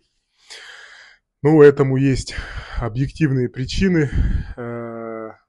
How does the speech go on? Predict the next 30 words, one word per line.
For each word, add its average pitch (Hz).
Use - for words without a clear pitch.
этот 131
нож, 120
на 120
него, 117
кстати, 113
есть 113
видео. 151
Э, 117
заказчик, 123
э, 113
ну, 131
то 127
ли 117
где-то 120
в 156
отпуске, 190
ну, 160
в 139
общем, 127
короче, 127
не 135
может 131
пока 120
получить, 131
поэтому, 120
говорит, 123
<laughs> -
«Как, -
как 139
приеду, 135